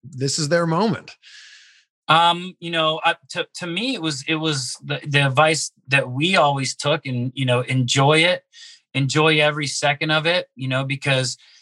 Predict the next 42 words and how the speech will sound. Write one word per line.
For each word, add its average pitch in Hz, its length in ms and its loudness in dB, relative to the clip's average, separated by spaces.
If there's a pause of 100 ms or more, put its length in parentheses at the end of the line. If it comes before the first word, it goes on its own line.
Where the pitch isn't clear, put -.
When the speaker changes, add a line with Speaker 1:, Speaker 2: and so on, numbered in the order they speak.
(140)
Speaker 2:
it 143 120 0
could 180 220 0
go 160 140 2
on 165 260 4
for 165 80 -10
the 156 100 -6
rest 156 300 -2
of 156 40 -8
your 143 100 -8
lives, 147 360 2
but 143 140 -10
it 135 100 -14
could 160 200 -6
stop 156 340 0
tomorrow. 147 500 0
And, 120 240 -10
and 123 300 -6
you 135 140 -2
wanna 156 180 4
make 143 220 2
sure 170 240 2
that 135 80 -4
you 143 120 -2
got 147 220 2
the 139 80 -8
most 139 420 2
out 131 200 4
of, 123 240 -2 (680)
you 131 140 -6
know, 120 400 0
everything 143 460 2
you've 123 160 0
done 131 280 4
and, 131 160 -4
and 123 200 -4
the 120 60 -2
fun 135 280 2
you've 131 140 0
had 123 260 4
with 127 180 -8
it. 156 200 -2
And, 123 220 -6